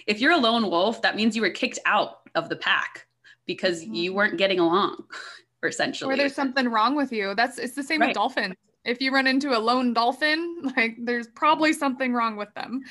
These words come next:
Speaker 2: <laughs> Yeah. <laughs> You don't wanna
Speaker 1: Um,
Speaker 2: be around. Yeah.
Speaker 1: <laughs>
Speaker 2: We're pack
Speaker 1: um,
Speaker 2: animals.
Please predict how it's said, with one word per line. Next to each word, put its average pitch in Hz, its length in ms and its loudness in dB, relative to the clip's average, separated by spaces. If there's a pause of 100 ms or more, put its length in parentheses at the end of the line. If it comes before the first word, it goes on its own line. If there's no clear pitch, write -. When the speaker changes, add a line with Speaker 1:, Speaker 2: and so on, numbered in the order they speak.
(120)
Speaker 2:
<laughs> - 220 4
Yeah. 349 400 2
<laughs> - 40 -6 (1700)
You 247 140 -8
don't 349 220 2
wanna 311 200 -2
Speaker 1:
Um, 277 60 -2
Speaker 2:
be 277 180 0
around. 233 540 -2
Yeah. 226 400 -2
Speaker 1:
<laughs> - 100 0 (840)
Speaker 2:
We're 311 140 -8
pack 208 340 2
Speaker 1:
um, - 80 -6 (400)
Speaker 2:
animals. 208 360 -16